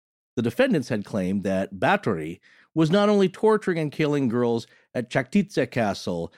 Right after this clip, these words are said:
but also at many locations where she resided, like Sharvar Castle, in Vienna, and a few other locations in Hungary and elsewhere. Along with her cohorts, there were others who were named for helping supply Elizabeth with girls,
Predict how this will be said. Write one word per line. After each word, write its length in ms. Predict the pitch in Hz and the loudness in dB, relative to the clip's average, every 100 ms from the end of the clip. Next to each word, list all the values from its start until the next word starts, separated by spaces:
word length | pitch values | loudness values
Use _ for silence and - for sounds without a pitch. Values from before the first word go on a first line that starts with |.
| _ | _
but 120 | 143 151 | -2 2
also 300 | 160 175 160 | 2 2 0
at 80 | |
many 240 | 135 143 143 | 0 2 2
locations 640 | 135 127 131 117 117 98 | 2 0 0 0 -2 -4
where 160 | 104 98 | -4 -4
she 140 | 113 | -4
resided, 600 | 104 95 113 101 80 - | -2 0 0 0 -2 -6
like 300 | 98 92 - _ - | -6 -6 -8 _ -4
Sharvar 540 | 220 196 135 113 85 | 0 2 4 2 -2
Castle, 600 | 98 78 - - - - _ - | -6 -8 -10 -16 -16 -18 _ -2
in 160 | 135 127 | 0 2
Vienna, 420 | 175 202 120 80 | 4 4 2 0
and 220 | 107 120 | -2 0
a 40 | 123 | 0
few 200 | 151 139 | 2 2
other 200 | 143 143 | 4 2
locations 640 | 135 127 165 156 139 117 | 0 0 0 2 0 -2
in 80 | 127 | 0
Hungary 380 | 185 202 104 98 | 2 2 0 0
and 100 | 147 | 2
elsewhere. 460 | 226 - 73 - _ _ _ _ 131 | 0 -2 -8 -10 _ _ _ _ 0
Along 260 | 180 262 | 0 2
with 100 | 220 | 2
her 100 | 147 | 0
cohorts, 800 | 123 262 302 113 85 76 92 - - | 0 0 0 0 -4 -4 -10 -14 -12
there 240 | - 156 202 | -2 2 4
were 220 | 208 170 | 4 2
others 340 | 202 208 185 | 2 4 2
who 100 | - | 2
were 100 | 139 | 2
named 340 | 117 107 98 95 | 2 2 0 -2
for 120 | 107 | -4
helping 380 | 107 98 104 95 - | -2 -2 -4 -6 -12
supply 440 | - - 120 104 95 | -14 -6 0 0 0
Elizabeth 560 | 104 113 98 95 101 | 0 -2 -2 -4 -4
with 160 | 104 92 | -6 -4
girls, 440 | 110 85 85 110 | -4 -4 -4 -8